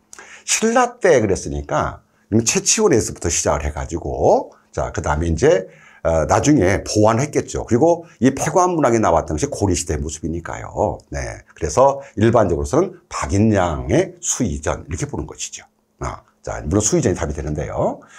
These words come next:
자, 그리고 다만 이제, 어, 이 수이전 자체는 지금 부존되고 있습니다. 그죠? 네. 그래서, 어, 삼국유사라든지 해동고승전이라든지 피론잡기라든지, 그죠?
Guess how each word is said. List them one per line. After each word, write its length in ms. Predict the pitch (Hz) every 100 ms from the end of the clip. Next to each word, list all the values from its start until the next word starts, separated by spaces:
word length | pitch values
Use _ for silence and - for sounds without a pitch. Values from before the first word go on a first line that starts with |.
| -
자, 100 | 104
그리고 460 | - 117 170 175 175 - - - -
다만 320 | - 123 170
이제, 360 | 139 123 110 104 - _ _ _
어, 400 | - 87 85 85
이 180 | 82 151
수이전 680 | 156 - 226 220 226 220 214
자체는 1080 | - - - - 117 107 165 196 120 87 76
지금 460 | 76 85 131 208 -
부존되고 480 | - 101 98 76
있습니다. 440 | - - - - - - - _ -
그죠? 300 | 67 180 175
네. 300 | 69 69 107
그래서, 340 | - - 107 - - - - - -
어, 340 | 80 78 78
삼국유사라든지 1300 | 76 - 190 180 120 107 78 - - - 117 196 233 _ -
해동고승전이라든지 1300 | 165 165 170 131 101 80 73 69 - - - - 226 - -
피론잡기라든지, 1160 | - 190 185 143 - - 127 - 110 113 104 - _
그죠? 300 | - 98 202